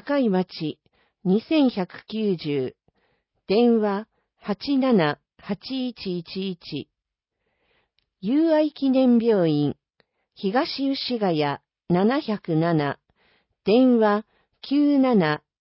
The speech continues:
三零零零。古賀赤十字病院、下山町、千百五十、電話二三七一一一。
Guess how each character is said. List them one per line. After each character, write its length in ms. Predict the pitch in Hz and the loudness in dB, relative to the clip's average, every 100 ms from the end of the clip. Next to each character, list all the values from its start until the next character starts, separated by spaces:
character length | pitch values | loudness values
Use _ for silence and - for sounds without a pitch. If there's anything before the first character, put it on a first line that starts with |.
| _ - | _ -6
三 340 | 220 262 285 254 | 0 0 2 2
零 260 | 240 190 | 2 0
零 300 | 170 190 185 | 0 -2 -2
零。 380 | 180 165 135 117 _ _ _ _ _ _ _ _ _ _ _ | -2 -2 -2 -6 _ _ _ _ _ _ _ _ _ _ _
古 160 | - | -6
賀 140 | 294 240 | -2 -2
赤 400 | - 196 277 285 | -2 -6 -4 -6
十 280 | 254 269 233 | -4 -4 -4
字 160 | 247 | -6
病 340 | 220 226 208 170 | -2 0 0 0
院、 260 | 143 139 - _ _ _ _ | 0 -2 -6 _ _ _ _
下 360 | - 196 220 | -6 -2 0
山 320 | 254 233 208 202 | 2 2 2 0
町、 480 | - 170 160 143 - _ _ _ _ - | -4 -2 0 -2 -6 _ _ _ _ -6
千 200 | 330 294 | 0 2
百 360 | 247 196 165 175 | 2 -2 -4 -4
五 180 | 165 170 | -2 -2
十、 400 | 160 180 143 117 _ _ _ _ _ _ - | -2 -2 -2 -4 _ _ _ _ _ _ -2
電 320 | 202 220 220 | 4 4 4
話 280 | 202 190 202 _ _ - | 2 0 -4 _ _ -2
二 300 | 190 277 285 - | 2 4 2 0
三 300 | 233 196 147 _ _ - | 0 2 0 _ _ -4
七 380 | 165 190 226 240 | 0 2 2 2
一 420 | 240 - 180 170 | 0 -6 -8 -8
一 340 | 160 - 190 | -8 -8 -8
一。 380 | 180 - 151 139 | -8 -10 -12 -12